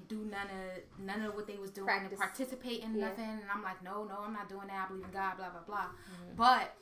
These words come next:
Speaker 1: I did join. They had, they had something called a Misa, which is a mass, where they get a lot of people who are in the religion,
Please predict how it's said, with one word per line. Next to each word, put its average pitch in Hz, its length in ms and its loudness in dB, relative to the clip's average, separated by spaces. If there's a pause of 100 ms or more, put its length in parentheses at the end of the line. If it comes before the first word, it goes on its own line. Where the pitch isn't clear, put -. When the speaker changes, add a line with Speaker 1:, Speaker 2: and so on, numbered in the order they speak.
(200)
Speaker 1:
I 196 140 2
did 214 360 -2
join. 185 520 -6 (240)
They 208 140 0
had, 196 300 2 (100)
they 240 80 0
had 240 180 4
something 226 240 -2
called 202 220 2
a 190 40 -4
Misa, 190 500 -2
which 180 120 -10
is 180 100 -8
a 175 60 -8
mass, 180 560 -4 (280)
where 185 180 -6
they 190 160 -4
get 190 400 -6 (460)
a 185 140 -2
lot 185 480 4
of 240 160 -4
people 233 220 -6
who 208 240 -2
are 190 200 6
in 208 120 -4
the 196 80 -6
religion, 185 520 -8